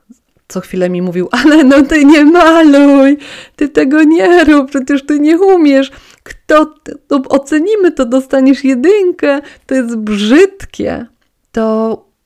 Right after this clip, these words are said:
ja, ja dopuszczałam go, oczywiście go słuchałam, e, troszkę ręka mi drżała, nie powiem, że nie,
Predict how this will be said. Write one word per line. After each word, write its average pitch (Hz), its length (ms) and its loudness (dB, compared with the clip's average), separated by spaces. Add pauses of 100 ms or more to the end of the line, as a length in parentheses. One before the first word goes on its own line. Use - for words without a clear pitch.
(140)
ja, 233 220 -4 (200)
ja 240 160 -2 (240)
dopuszczałam 294 680 -4
go, 226 400 -4 (320)
oczywiście 277 600 -8
go 262 100 -8
słuchałam, 240 720 -6 (480)
e, 196 240 -6
troszkę 208 800 -4
ręka 208 340 -6
mi 208 160 -4
drżała, 208 600 -2
nie 190 160 -6
powiem, 180 400 -8
że 185 140 -6
nie, 185 340 -4